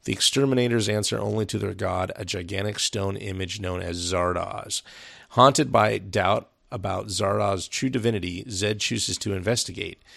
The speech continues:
His disbelief is confirmed when the god proves to be a fraudulent tool of the Eternals, a secret society of brilliant immortals who pretend to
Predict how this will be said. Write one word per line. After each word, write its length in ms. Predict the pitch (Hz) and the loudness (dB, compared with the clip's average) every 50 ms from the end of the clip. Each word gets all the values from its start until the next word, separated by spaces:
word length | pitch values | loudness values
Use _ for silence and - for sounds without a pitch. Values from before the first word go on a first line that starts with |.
| - - - _ | -20 -20 -20 _
His 180 | _ 110 107 - | _ -2 -2 0
disbelief 580 | - 113 113 - - - 110 101 110 113 - 110 | 0 0 0 0 0 0 -2 0 0 0 -2 -2
is 120 | 101 - | -6 -4
confirmed 580 | - 107 95 - - - 104 104 107 113 113 107 | -6 -6 -8 -6 -4 -2 0 0 0 0 -2 -4
when 140 | 107 98 | -6 -8
the 80 | 98 95 | -10 -10
god 360 | 92 95 92 92 98 98 - | -8 -6 -4 -4 -4 -4 -6
proves 300 | - - 107 98 101 - | -6 -6 -4 -4 -4 -6
to 80 | - 104 | -6 -6
be 160 | 98 98 - | -6 -6 -6
a 80 | - - | -6 -8
fraudulent 640 | - - - 127 135 147 139 143 151 156 139 117 | -10 -4 0 2 2 2 2 0 0 0 -2 -2
tool 240 | - - 127 123 120 | 0 0 2 2 2
of 120 | 117 104 101 | 0 0 -2
the 100 | 98 92 | -4 -4
Eternals, 580 | - - - 113 107 104 92 87 - - - - - - - - - | -4 -2 -2 0 0 0 0 0 -2 -4 -6 -6 -10 -18 -20 -12 -6
a 80 | - - | -2 0
secret 360 | - - 120 98 110 107 - | 2 2 4 4 4 2 2
society 520 | - - - - - 98 95 98 101 98 | 2 2 2 2 2 2 2 2 2 0
of 100 | 90 90 | -2 -2
brilliant 300 | 90 107 110 113 110 101 | 0 0 2 2 2 0
immortals 560 | 95 95 92 95 95 98 101 101 101 95 - - | -2 -2 -2 -2 -2 0 0 0 0 -2 -2 -4
who 100 | 107 87 | -6 -10
pretend 460 | - 95 - - - 104 104 101 - | -12 -10 -8 -6 -6 -6 -6 -6 -4
to 220 | - 104 95 90 | -2 -2 -2 -2